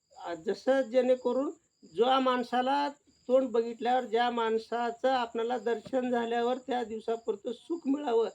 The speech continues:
अशी जर प-, भावना निर्माण तुम्हाला करून घ्यायची असेल, तो माणूस जर निर्माण व्हायचा असेल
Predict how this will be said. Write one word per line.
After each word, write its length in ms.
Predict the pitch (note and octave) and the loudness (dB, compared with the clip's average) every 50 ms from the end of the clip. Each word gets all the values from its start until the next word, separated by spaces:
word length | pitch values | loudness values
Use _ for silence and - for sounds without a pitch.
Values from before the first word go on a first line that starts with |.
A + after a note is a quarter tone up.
| _ _ _ _ _ _ | _ _ _ _ _ _
अशी 380 | - - - - - - B3+ C4 | -12 -10 -10 -8 -4 -4 -2 0
जर 140 | C4+ C#4 C4+ | 0 0 0
प-, 160 | B3+ - A#3 | 0 0 -2
भावना 460 | A3 G#3 G3+ G#3+ G3+ G3+ G#3+ A3+ A3+ | -2 -2 -4 -6 -6 -4 -2 -2 0
निर्माण 460 | A3 A3 A3 G#3 G#3 G#3+ A3 A3+ A3 | 2 2 2 0 0 -2 -2 -2 -4
तुम्हाला 360 | G#3+ _ - F#3 F#3+ G3+ G3+ | -4 _ -4 -2 -2 -2 -4
करून 280 | G3+ - - F#3 G3 G3 | -6 -4 -4 -2 0 0
घ्यायची 320 | F#3 G3 F#3 F3+ _ - | -2 -2 -4 -10 _ -6
असेल, 320 | G3 F#3+ F3+ - B3 B3+ B3 - _ _ _ _ _ - | -6 -6 -2 0 -2 -2 -2 -6 _ _ _ _ _ 0
तो 160 | A3 A#3 A#3+ | 4 4 4
माणूस 420 | A3+ A3 G#3+ G3+ G3+ A3 A#3+ C4 A3+ | 4 2 0 0 2 2 2 0 2
जर 160 | A3+ C#4 C4 | 2 0 4
निर्माण 440 | B3 B3+ B3 A3 A3 A3 G#3 G#3+ G3 | 6 4 4 4 2 0 -2 -2 -2
व्हायचा 360 | G3 G3 G3 G3 - G#3 G#3+ | -4 -4 -6 -8 -8 -8 -8
असेल 340 | G3+ G3 - - B3 C4+ | -8 -6 0 2 2 2